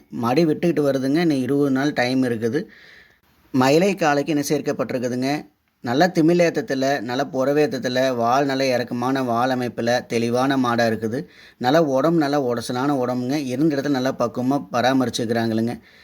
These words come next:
நல்லா மடி விட்டுக்கிட்டு வருதுங்க. நாலு காம்பு தெளிவா இருக்குது. நாலு காம்புல பால் வர்றதுக்கும் பாலுக்கு நிக்கிறதுக்குமான உத்தரவாதம் கொடுக்குறோமுங்க. கறவைக்கு கால் அணைச்சு பால் கறக்கணுமுங்க. ஆண்கள், பெண்கள் ரெண்டு பேரும் பிடிச்சுக்கலாம். ரெண்டு பேரும் பால் கறந்துக்கலாமுங்க.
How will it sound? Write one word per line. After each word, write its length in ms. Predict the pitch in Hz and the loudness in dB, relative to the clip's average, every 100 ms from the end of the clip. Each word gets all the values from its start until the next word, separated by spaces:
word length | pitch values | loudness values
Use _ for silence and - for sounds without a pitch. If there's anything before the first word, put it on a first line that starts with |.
| - | -10
நல்லா 240 | 120 123 190 | 0 4 4
மடி 300 | 175 156 170 | 4 2 2
விட்டுக்கிட்டு 360 | 156 175 165 151 | 0 0 0 2
வருதுங்க. 300 | 147 143 156 | 2 0 0
நாலு 300 | 143 127 131 | 0 0 -2
காம்பு 320 | 120 135 147 | -2 0 0
தெளிவா 380 | 147 131 135 135 | 0 -2 0 0
இருக்குது. 420 | 127 120 123 143 | 0 -2 -2 -2
நாலு 280 | 120 117 120 | 0 0 0
காம்புல 360 | 127 131 151 143 | 0 2 2 2
பால் 420 | 127 120 139 135 | 0 0 0 0
வர்றதுக்கும் 460 | 123 117 120 143 - | 0 -2 -2 -4 -2
பாலுக்கு 400 | 117 123 139 131 | 0 0 0 -2
நிக்கிறதுக்குமான 680 | 120 - 139 131 123 113 117 | -4 -2 -2 -2 -2 0 0
உத்தரவாதம் 640 | 131 107 127 123 120 113 | -2 -2 0 2 2 0
கொடுக்குறோமுங்க. 440 | 110 110 110 120 - - - - | 0 0 0 0 -4 -16 -20 -12
கறவைக்கு 520 | - 131 160 175 175 170 | 0 4 4 2 0 -2
கால் 300 | 139 139 151 | 0 2 0
அணைச்சு 320 | 123 139 147 | 0 -4 -4
பால் 200 | 131 127 | -2 -2
கறக்கணுமுங்க. 680 | 123 123 131 127 127 147 - | -2 -4 -4 -4 -2 -4 -4
ஆண்கள், 440 | 117 120 147 156 | 0 2 4 2
பெண்கள் 280 | 139 135 139 | 0 -2 0
ரெண்டு 260 | 123 117 127 | 0 0 0
பேரும் 240 | 127 143 | 0 -2
பிடிச்சுக்கலாம். 560 | 113 113 117 117 147 - | -4 -6 -6 -4 -4 -2
ரெண்டு 260 | 123 117 | -2 0
பேரும் 240 | 120 131 131 | 0 0 0
பால் 220 | 113 120 | 0 2
கறந்துக்கலாமுங்க. 680 | 120 113 110 113 113 113 | 0 -2 -2 -2 0 -2